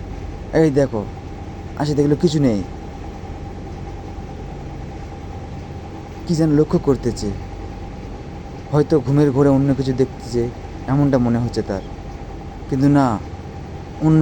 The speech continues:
কিছু। দেখা যাক আরও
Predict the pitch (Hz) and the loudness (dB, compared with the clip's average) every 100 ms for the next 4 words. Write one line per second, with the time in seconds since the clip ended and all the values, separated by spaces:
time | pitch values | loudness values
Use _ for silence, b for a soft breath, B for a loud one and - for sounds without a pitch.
0 | 143 135 - 101 - - - - - - | 6 2 0 -4 -4 -10 -10 -10 -8 -6
1 | - - - - - - - - - - | -6 -6 -8 -8 -10 -10 -10 -12 -12 -10
2 | - - - 127 139 147 110 98 - - | -10 -12 -8 0 2 4 2 -2 -6 -10
3 | - - - - - - - - 131 | -10 -10 -8 -10 -10 -12 -12 -2 2